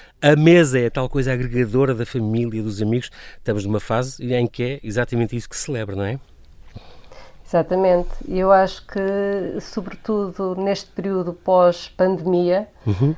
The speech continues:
Speaker 2: eh, essa circunstância ainda se torna mais relevante e mais importante para as pessoas, esta, este retorno ao convívio de uma forma mais segura e tranquila. Hum,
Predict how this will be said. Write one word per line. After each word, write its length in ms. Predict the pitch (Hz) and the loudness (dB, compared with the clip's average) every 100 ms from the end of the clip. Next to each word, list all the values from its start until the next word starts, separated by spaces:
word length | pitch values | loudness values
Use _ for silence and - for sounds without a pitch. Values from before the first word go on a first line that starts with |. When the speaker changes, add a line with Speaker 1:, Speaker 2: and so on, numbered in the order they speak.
| - | -2
Speaker 2:
eh, 400 | 185 185 180 170 | 2 4 6 6
essa 220 | 196 196 | 4 2
circunstância 760 | 196 214 - 196 - 196 196 208 | -4 -6 -2 -2 4 4 4 2
ainda 140 | 202 | 0
se 100 | 202 | -2
torna 360 | - 196 196 190 | 2 2 4 2
mais 420 | 190 185 175 - - | 2 0 -2 -10 -10
relevante 760 | 170 190 185 180 226 254 233 - | -6 -2 -2 2 4 4 0 -2
e 40 | |
mais 200 | 180 180 180 | 2 2 0
importante 560 | 175 - - 180 180 | -4 -4 0 0 0
para 160 | - 185 | -4 -4
as 100 | 180 | -6
pessoas, 520 | - - 196 185 175 | -12 -6 -4 -2 0
esta, 580 | 175 175 - 180 165 170 - - - - | 0 0 0 2 2 -4 -12 -20 -14 -6
este 260 | - - | -6 0
retorno 840 | - 220 - - 196 202 196 190 165 | 0 0 0 2 4 4 2 0 4
ao 140 | 170 175 | 4 4
convívio 680 | - 180 170 185 185 170 175 | 0 0 0 -4 -2 -2 0
de 60 | |
uma 140 | 175 175 | 2 2
forma 440 | - 175 165 165 | 4 4 4 -2
mais 380 | 165 160 165 - | 2 2 2 -4
segura 480 | - - 170 185 175 | -10 -4 0 0 0
e 80 | |
tranquila. 800 | 160 165 165 160 160 156 151 160 - - - - - 175 175 175 | -4 -4 -4 -2 0 0 0 -4 -8 -20 -20 -20 -4 0 2 2
Hum, 440 | 175 175 175 - | 0 -2 -4 -8